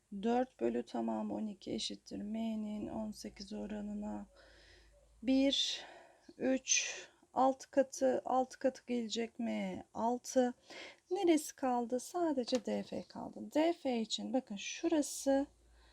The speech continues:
on beş. O zaman kenar ortay ya şu. Nereden biliyorum? G ağırlık merkezi olduğu için. Neyi biliyorum? Yedi buçuk.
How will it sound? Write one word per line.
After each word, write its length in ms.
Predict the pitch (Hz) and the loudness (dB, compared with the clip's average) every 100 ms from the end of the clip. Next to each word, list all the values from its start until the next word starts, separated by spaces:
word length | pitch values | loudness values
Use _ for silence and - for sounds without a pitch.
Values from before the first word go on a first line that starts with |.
| _ _ _ - | _ _ _ -2
on 320 | 226 226 233 | 0 2 4
beş. 500 | 233 240 - - - - - - - _ _ _ _ _ _ _ - - - - - _ - - | 2 0 -2 -4 -6 -16 -18 -20 -20 _ _ _ _ _ _ _ -20 -20 -20 -20 -20 _ -20 -4
O 120 | 247 | 0
zaman 400 | 247 285 269 262 | 4 6 6 4
kenar 380 | 262 - 196 202 | 2 2 4 4
ortay 500 | 214 214 - 427 440 | 4 2 6 8 10
ya 200 | 240 190 - | 10 8 2
şu. 400 | - - - 196 - _ | -6 -2 0 0 -2 _
Nereden 440 | 208 214 214 208 202 | 0 2 4 4 2
biliyorum? 340 | 208 233 262 | 2 4 4
G 180 | 214 214 | 4 2
ağırlık 320 | 208 208 - | 0 -2 -2
merkezi 400 | 208 202 202 190 | -2 -2 -4 -2
olduğu 220 | 190 185 | -2 -2
için. 300 | 190 - - - _ - - _ _ _ | -6 -6 -10 -16 _ -20 -20 _ _ _
Neyi 280 | 233 240 247 | 2 4 4
biliyorum? 760 | 240 220 214 214 254 254 233 196 | 4 2 2 2 2 0 -2 -8
Yedi 540 | 185 196 202 214 220 196 | -4 2 6 8 8 4
buçuk. 600 | - - - - - | 2 -6 -8 -14 -14